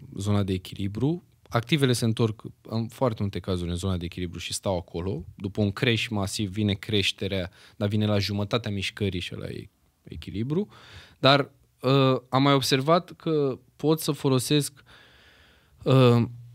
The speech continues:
Fibonacci pentru a identifica. Deci, dacă cumva activul, să zicem că e în vârf, e o sută de dolari și are o cădere de, nu știu,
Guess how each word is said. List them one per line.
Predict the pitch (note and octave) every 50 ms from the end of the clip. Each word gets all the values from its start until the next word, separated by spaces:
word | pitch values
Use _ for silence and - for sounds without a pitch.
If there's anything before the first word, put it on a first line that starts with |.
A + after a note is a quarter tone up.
| - - _ _ _ _ _ _
Fibonacci | - - - C3+ B2+ A2+ A#2 A#2 A2+ A2 A2 B2 D3 E3+ D#3+ - - F3+ F3+ F3 E3+ - _ _ _
pentru | - C#3 C3+ C3 - D3
a | C#3
identifica. | C3+ C3+ C3 C3 B2+ B2 A2+ C3 A#2 - - - - B2 - - - - - - - -
Deci, | C3 C3 B2+ A#2 - - - - - - -
dacă | - B2+ C3+ B2+ C#3
cumva | B2 - D3 C#3+ C#3+ E3 E3+
activul, | D#3 C#3 - - D3+ C#3
să | B2+ - C3+
zicem | B2 - C3 A#2+
că | A2 B2+
e |
în | B2 A#2+
vârf, | A#2+ B2+ A2+ A2 -
e | A2+
o | A#2
sută | A#2 - B2
de | A2+ A2
dolari | G2+ A2 A2 G#2+ G2 F#2
și | - -
are | A2+ A#2
o | A2+
cădere | - - A2 G2 G#2 G#2+ A2 A#2+ C#3+ D#3+ E3 - - - _ _ _ _ _ _ _ _ _ _ _ - - - - -
de, | A#2+ G2+ G#2 G2+ G2 F#2+ F#2+ - - - - - - - F2 C2 D2+
nu | F2+ E2+
știu, | - - - -